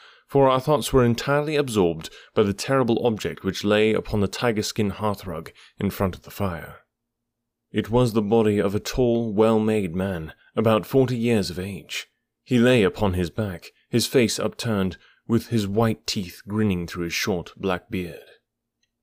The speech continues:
His two clenched hands were raised above his head, and a heavy blackthorn stick lay across them.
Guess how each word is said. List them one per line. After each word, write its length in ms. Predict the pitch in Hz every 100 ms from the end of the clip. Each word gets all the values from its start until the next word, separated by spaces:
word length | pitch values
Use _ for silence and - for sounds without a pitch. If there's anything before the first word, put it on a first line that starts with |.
| _
His 260 | - 117 98
two 300 | - 147 113
clenched 480 | - - 127 98 -
hands 380 | - 113 90 90
were 100 | 101
raised 320 | 107 104 87
above 220 | 92 92
his 140 | 90 -
head, 360 | 113 85 78 _ -
and 140 | 131
a 40 | 120
heavy 340 | 120 123 117
blackthorn 640 | 95 110 113 - 110 104
stick 420 | 95 - 113 95
lay 160 | 87 82
across 340 | 82 104 98
them. 200 | - -